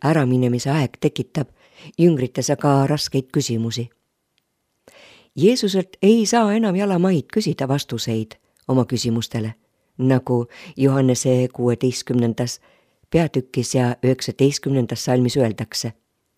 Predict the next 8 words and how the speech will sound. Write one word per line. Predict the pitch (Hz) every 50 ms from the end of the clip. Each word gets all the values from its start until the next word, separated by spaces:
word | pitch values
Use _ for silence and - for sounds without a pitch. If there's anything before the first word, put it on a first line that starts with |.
| _ _ _ _ _ _ _ _ _ _ _ _ _ _ _ _ _ -
Jeesus | 139 185 214 240 214 - 143 - -
märkas, | 147 196 233 - _ - 156 147 - - _ _ _ _ _ _ _ _
et | 180 185 185 -
nad | 185 175 -
tahtsid | - 254 - - - 190 190
temalt | - 208 190 196 180 -
midagi | 220 208 208 202 208 196
küsida | - - 117 - - 151 - - 120 120